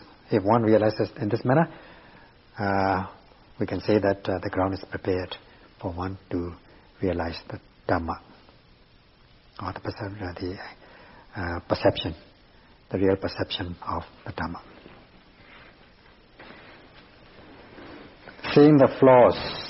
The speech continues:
and displeasure and defects in these, uh, objects,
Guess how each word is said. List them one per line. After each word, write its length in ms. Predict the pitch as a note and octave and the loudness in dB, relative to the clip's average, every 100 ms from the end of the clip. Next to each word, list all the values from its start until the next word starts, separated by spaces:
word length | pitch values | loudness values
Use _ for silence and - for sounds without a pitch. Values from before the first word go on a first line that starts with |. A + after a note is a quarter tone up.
| - - | -14 -4
and 220 | G#2+ F2 | -4 0
displeasure 640 | A2+ - - A#2 - A2 - - - - - - - - - _ _ - | -2 -2 2 2 4 -2 -2 -16 -20 -20 -20 -20 -20 -20 -20 _ _ -18
and 100 | G2 | 0
defects 1040 | B2 G#2+ C3+ - - - - - - - - - - - _ - - - - - _ _ - | 2 4 4 0 -4 -12 -12 -12 -14 -16 -20 -20 -20 -20 _ -20 -20 -20 -20 -20 _ _ -4
in 220 | A2+ A2 | 2 4
these, 260 | G#2 A2 G#2 - | 6 6 6 4
uh, 220 | G2+ F#2+ F2+ - - - | 4 4 2 -2 -12 -4
objects, 580 | A2 F#2+ F#2 - - - | -2 -2 -6 -8 -10 -14